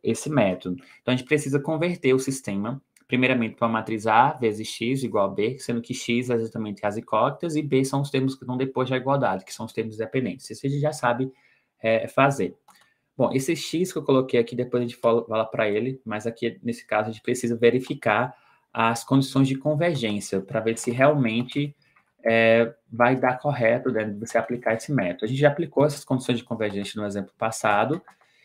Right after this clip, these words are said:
e aí a gente viu que exatamente aqui, por exemplo, o dez, ele é maior do que a soma do que dois mais um. É, por sua vez, o cinco é maior do que a soma de um mais um.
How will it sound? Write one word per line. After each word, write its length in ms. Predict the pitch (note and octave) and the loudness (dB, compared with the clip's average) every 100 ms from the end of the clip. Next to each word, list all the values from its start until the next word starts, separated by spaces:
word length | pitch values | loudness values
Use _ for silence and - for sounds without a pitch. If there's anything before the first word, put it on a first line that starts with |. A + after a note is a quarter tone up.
| _ | _
e 180 | - C3 | 2 8
aí 180 | C3+ C#3 | 8 8
a 20 | |
gente 200 | C3+ - | 2 0
viu 160 | C3 C3 | 0 2
que 80 | C3 | 4
exatamente 680 | C#3 C#3 C#3 A#2+ C3+ C3+ | 2 2 2 4 2 2
aqui, 300 | A#2+ - B2+ | -2 0 -2
por 160 | C3 A#2 | 0 0
exemplo, 380 | G#2+ A2 G2 C3 | 0 -2 -4 0
o 40 | |
dez, 540 | A2+ A2 A#2 C3+ - _ _ _ - | 4 6 4 2 -6 _ _ _ 0
ele 140 | A#2 | 4
é 40 | A#2+ | 6
maior 640 | C3+ D#3 C#3 A#2 C#3 C#3+ | 6 6 8 10 8 4
do 120 | A#2+ A#2+ | -2 0
que 140 | A#2+ | 2
a 140 | B2 | 2
soma 400 | - - A2 A2 | 0 -2 0 0
do 200 | A2 G2+ | -2 -6
que 160 | G#2 A2 | -6 -4
dois 220 | G2 G2+ | -4 -2
mais 300 | A#2+ B2+ A#2 | 0 0 -2
um. 260 | G#2+ A#2 D#3+ _ _ _ _ _ _ | -4 -4 -6 _ _ _ _ _ _
É, 480 | - A2+ A2+ A2+ A#2 - _ - _ _ _ | 2 4 6 4 2 -8 _ -20 _ _ _
por 120 | C#3 | -2
sua 220 | C3+ D3+ D3+ | 2 4 4
vez, 500 | B2+ A2+ G#2+ - - | 6 2 2 -6 -8
o 80 | C3 | -8
cinco 640 | - - B2+ A2 - G2+ | -6 -2 -2 -2 -4 -4
é 80 | A2+ | 0
maior 320 | B2+ A#2 A2+ | 2 2 0
do 140 | A#2 A#2+ | -2 -2
que 80 | A#2 | -2
a 80 | |
soma 280 | A#2 - G#2 | -2 -6 -6
de 160 | G2+ G#2+ | -6 -4
um 80 | A#2+ | -2
mais 320 | A#2+ A2 F#2+ | -2 -2 -6
um. 220 | G#2 C#3 | -6 -6